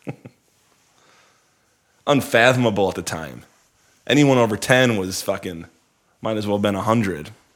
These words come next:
And now here we are, we're that age. Not quite, in my case, some of you probably. We're that age, and holy shit, they were right.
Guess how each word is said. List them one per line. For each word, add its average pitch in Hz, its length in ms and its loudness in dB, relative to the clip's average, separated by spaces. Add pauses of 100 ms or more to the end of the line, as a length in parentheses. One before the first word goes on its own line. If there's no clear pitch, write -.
(2750)
And 110 120 -6
now 117 200 2
here 131 160 0
we 135 120 0
are, 135 240 2
we're 110 140 0
that 107 260 2
age. 95 680 -4 (1900)
Not 107 220 -4
quite, 92 360 -4 (220)
in 90 120 -14
my 85 160 -12
case, 90 280 -6
some 98 200 -6
of 90 120 -8
you 90 100 -6
probably. 85 460 -10 (2000)
We're 107 160 -4
that 104 300 2
age, 104 580 -4 (800)
and 92 140 -8
holy 110 260 -4
shit, 113 260 -4
they 104 120 0
were 92 120 -4
right. 87 380 -6